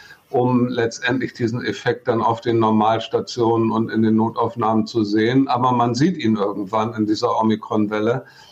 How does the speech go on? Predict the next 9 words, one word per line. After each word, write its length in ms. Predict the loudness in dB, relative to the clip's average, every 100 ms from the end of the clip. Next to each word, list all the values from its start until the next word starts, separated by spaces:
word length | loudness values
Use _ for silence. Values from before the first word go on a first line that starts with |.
| _
weil 360 | -6 0 0 4
wir 220 | 4 4
eben 300 | 2 0 -2
diese 300 | 0 0 0
sehr 360 | 2 2 2 2
hohen 400 | 0 0 0 0
Infektionszahlen 1160 | -2 -2 -6 -2 0 0 -2 -2 0 2 0 0
tatsächlich 640 | -4 -2 0 0 -2 -2
erreichen, 720 | -2 -2 0 0 0 0 0